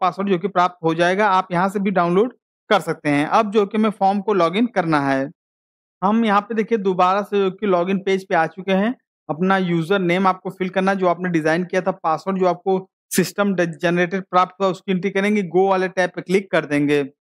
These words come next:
हमारा फॉर्म यहाँ पे देखिए लॉगिन हो चुका है, आपका यहाँ पे नेम शो होगा,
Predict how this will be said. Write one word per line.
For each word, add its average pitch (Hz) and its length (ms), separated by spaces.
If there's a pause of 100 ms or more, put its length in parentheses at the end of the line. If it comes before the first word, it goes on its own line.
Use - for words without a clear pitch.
(640)
हमारा 208 320
फॉर्म 220 420
यहाँ 208 140
पे 214 120
देखिए 208 260
लॉगिन 185 300
हो 165 120
चुका 185 260
है, 214 120
आपका 180 640
यहाँ 170 280
पे 185 80
नेम 170 280
शो 185 220
होगा, 196 280